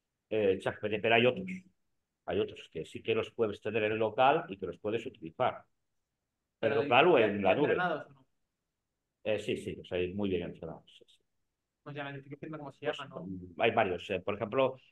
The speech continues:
Speaker 1: a mí el que más me gusta es Mistral, que es de los franceses.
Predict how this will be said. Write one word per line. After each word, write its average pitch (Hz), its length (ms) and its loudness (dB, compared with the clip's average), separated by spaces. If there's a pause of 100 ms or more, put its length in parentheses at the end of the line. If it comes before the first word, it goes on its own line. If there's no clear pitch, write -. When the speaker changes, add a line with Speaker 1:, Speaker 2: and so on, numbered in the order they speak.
Speaker 1:
a 98 60 -2
mí 123 120 4
el 139 40 -2
que 151 80 2
más 143 140 0
me 143 100 4
gusta 156 260 0
es 156 140 -2
Mistral, 90 540 -4 (760)
que 101 80 -6
es 90 80 -4
de 104 80 -2
los 90 120 -4
franceses. - 540 -12